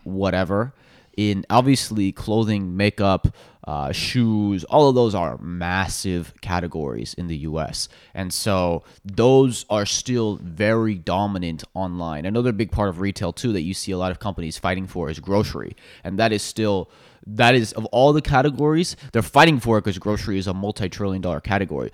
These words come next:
But almost everybody still buys their groceries in store. I am a, I probably,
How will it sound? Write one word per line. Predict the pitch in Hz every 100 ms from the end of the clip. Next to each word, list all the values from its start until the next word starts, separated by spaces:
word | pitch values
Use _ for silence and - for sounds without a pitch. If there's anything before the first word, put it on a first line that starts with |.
| - -
But | 113 -
almost | 156 156 131 120
everybody | 120 104 98
still | - - 120 120 107
buys | 101 101 95
their | 95
groceries | 92 98 87 87 78 -
in | 92 78
store. | - 98 73 -
I | 107 127 127 - - 131
am | - 110
a, | 101 98 92 123 - _ 123 -
I | 113
probably, | 117 135 127 113